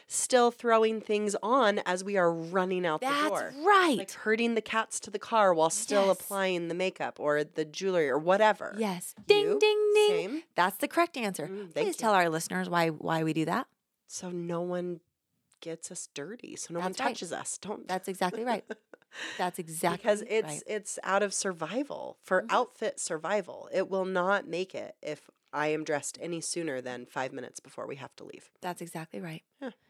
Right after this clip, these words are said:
Speaker 2: Yep. Nothing else to be said. That is correct, ma'am.
Speaker 1: Okay. Thank you. Whew, that was stressful.
Speaker 2: <laughs> Yeah.
Speaker 1: Okay. And the mom, the mama form, the mom
Speaker 2: Ooh.
Speaker 1: uniform. I love that.
Speaker 2: Let's coin that,
Speaker 1: That,
Speaker 2: mama form.
Speaker 1: that reference got me. On the days that I'm wearing jeans, I s-, just feel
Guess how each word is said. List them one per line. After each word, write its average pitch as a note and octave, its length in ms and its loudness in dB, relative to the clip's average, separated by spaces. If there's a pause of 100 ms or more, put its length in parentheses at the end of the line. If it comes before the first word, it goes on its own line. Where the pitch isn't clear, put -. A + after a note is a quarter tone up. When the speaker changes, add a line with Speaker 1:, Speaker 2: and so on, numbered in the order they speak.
Speaker 2:
Yep. D4 160 -2 (140)
Nothing G#3 260 -4
else G3+ 140 -8
to - 100 -18
be A3 100 -6
said. E3+ 340 -8
That E3+ 140 -10
is E3 220 -12 (320)
correct, - 500 -14
ma'am. E3+ 120 -20
Speaker 1:
Okay. E3+ 200 -18
Thank E3 280 -16
you. - 60 -14
Whew, - 260 -8 (180)
that - 80 -16
was - 100 -18
stressful. - 460 -12
Speaker 2:
<laughs> - 20 -18
Yeah. E4 220 6 (300)
Speaker 1:
Okay. G#3 320 2
And A#3 180 4
the G#3+ 60 6
mom, E3+ 480 4
the D#3 80 -2
mama C#3+ 320 -2
form, F#3 420 -4
the E3+ 60 -4
mom C#3+ 280 -2
Speaker 2:
Ooh. E4 120 0
Speaker 1:
uniform. G3+ 340 -2
I G#3 60 -8
love D3 300 -6
that. D3 180 -4
Speaker 2:
Let's G3 120 -6
coin A3 260 -8
that, - 160 -4
Speaker 1:
That, F3+ 60 -6
Speaker 2:
mama F3+ 220 0
form. E3 340 -8
Speaker 1:
that F#3 200 -2
reference D#3 500 0
got D3+ 280 -2
me. C3+ 240 -8 (460)
On E3 460 0
the F3 140 -6
days D#3+ 320 0
that A3 100 -6
I'm G3+ 140 -6
wearing E3 340 -4
jeans, D3+ 640 -8
I A#3 340 -8
s-, - 300 -8
just - 280 -12
feel F3 220 -14